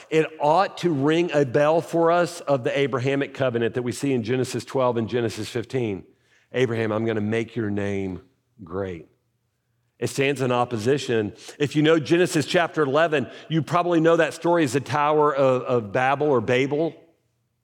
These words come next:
right? Where they said, "You know what we're gonna do? We're gonna build a tower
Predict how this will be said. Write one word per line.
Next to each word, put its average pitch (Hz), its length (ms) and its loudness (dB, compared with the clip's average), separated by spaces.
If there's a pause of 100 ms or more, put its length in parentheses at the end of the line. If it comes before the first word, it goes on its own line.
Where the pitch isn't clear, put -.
(320)
right? 143 320 -2 (480)
Where 170 120 4
they 175 120 4
said, 170 180 4
"You 180 100 2
know 208 100 6
what 202 160 4
we're 202 120 4
gonna 196 100 4
do? 226 120 2
We're 196 120 6
gonna 247 140 4
build 190 240 4
a 170 60 4
tower 226 520 2